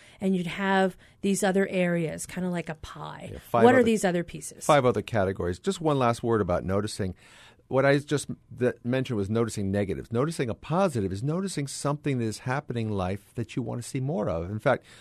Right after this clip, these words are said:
Speaker 2: the question I ask, uh, my patients is, "What have you noticed lately, large or small,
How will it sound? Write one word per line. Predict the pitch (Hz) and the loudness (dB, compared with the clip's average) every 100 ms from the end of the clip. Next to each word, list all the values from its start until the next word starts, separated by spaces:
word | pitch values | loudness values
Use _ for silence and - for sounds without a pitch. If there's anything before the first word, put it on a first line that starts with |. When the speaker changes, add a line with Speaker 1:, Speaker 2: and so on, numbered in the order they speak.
| - | -10
Speaker 2:
the | 143 | -2
question | 160 156 143 | 0 2 2
I | 135 | 2
ask, | 113 131 147 - - | 2 0 0 -4 -6
uh, | 107 113 110 - - - | 0 2 0 -4 -20 -8
my | 131 | -6
patients | 135 185 196 151 135 | -2 -2 -2 -2 -2
is, | 120 - - - - | -2 -4 -18 -20 -6
"What | 123 240 | 2 4
have | 311 | 4
you | 233 202 | 2 2
noticed | 156 139 123 - | 4 2 0 -2
lately, | 90 82 67 - - | -2 -2 -6 -10 -6
large | 98 127 190 202 - | -4 -4 -4 -6 -4
or | 139 | -6
small, | - - 117 95 73 58 | -4 -4 -2 -2 -4 -6